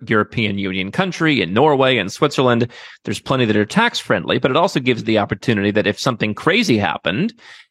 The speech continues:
and it was a country by country craziness,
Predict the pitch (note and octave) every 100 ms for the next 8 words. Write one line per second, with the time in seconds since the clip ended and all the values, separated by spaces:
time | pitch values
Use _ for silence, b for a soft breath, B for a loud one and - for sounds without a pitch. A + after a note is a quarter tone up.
0 | - C3 C3 C3 D#3+ D#3 - - B2 -
1 | C#3 - A#2 G#2+ G#2 - A3+ B3 - A2+
2 | - A#2 F#2+ G#2 F2+ - -